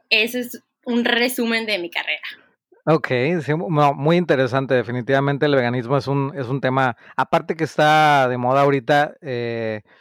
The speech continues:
Speaker 2: pues bueno, es un tema interesante y hay mucho, eh, movimiento ahorita con, con, con el mismo tema, ¿no?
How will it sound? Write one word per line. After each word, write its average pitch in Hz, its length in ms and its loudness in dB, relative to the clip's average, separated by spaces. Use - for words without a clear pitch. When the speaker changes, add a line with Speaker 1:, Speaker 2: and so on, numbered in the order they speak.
Speaker 2:
pues 127 120 -4
bueno, 160 220 4
es 127 100 -2
un 151 140 -4
tema 156 160 2
interesante 143 800 0
y 139 160 -4
hay 143 180 4
mucho, 156 800 2
eh, 127 160 -2
movimiento 127 560 0
ahorita 131 280 0
con, 107 420 -10
con, 113 340 -6
con 117 180 -4
el 117 120 -4
mismo 117 240 -4
tema, 104 240 -6
¿no? 127 240 -6